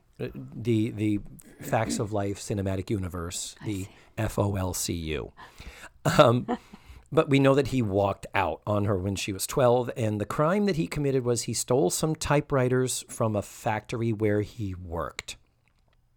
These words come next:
Speaker 1: And Joe makes no bones that she has a lot of anger towards him. And Missus Garrett says, "Why don't you talk to him? Why don't you do it? Why don't you get it out of your system instead of letting it fester inside of you like this?"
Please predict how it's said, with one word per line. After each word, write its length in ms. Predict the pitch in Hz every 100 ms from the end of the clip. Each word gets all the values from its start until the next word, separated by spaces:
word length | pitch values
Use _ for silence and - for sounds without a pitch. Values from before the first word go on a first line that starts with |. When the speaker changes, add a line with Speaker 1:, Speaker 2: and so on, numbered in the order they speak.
| _ _ - - - - -
Speaker 1:
And 140 | 127 117
Joe 120 | 131
makes 260 | 131 127
no 120 | 131 123
bones 380 | 113 95 95
that 200 | - 98
she 420 | - 117 95 90 95 _ _ _ _ _ -
has 200 | 110 101
a 40 |
lot 340 | 101 98 98 98
of 260 | 98 - - - _ -
anger 280 | 147 107
towards 420 | 98 120 90 80 -
him. 220 | 64 - _ _ _ _ _
And 120 | 123
Missus 280 | 120 139 160
Garrett 340 | - 147 180 123
says, 400 | - 95 87 - _ _ _ _ _ -
"Why 180 | 90
don't 180 | 104 151
you 60 | 156
talk 360 | - 139 320 -
to 60 |
him? 200 | 110 95
Why 140 | 76 110
don't 240 | 160 180
you 60 | 175
do 340 | 120 165 240
it? 140 | 92 -
Why 180 | 127
don't 260 | 165 202 -
you 180 | 185 131
get 160 | 139 143
it 60 | 165
out 100 | 160
of 60 |
your 100 | 185
system 400 | 156 - - 143
instead 260 | 107 - 156
of 100 | 156
letting 260 | 143 131 151
it 160 | 151
fester 540 | - - - - - 98
inside 420 | 107 - 135 240
of 60 | 135
you 100 | 80
like 300 | 76 73 -
this?" 340 | - - -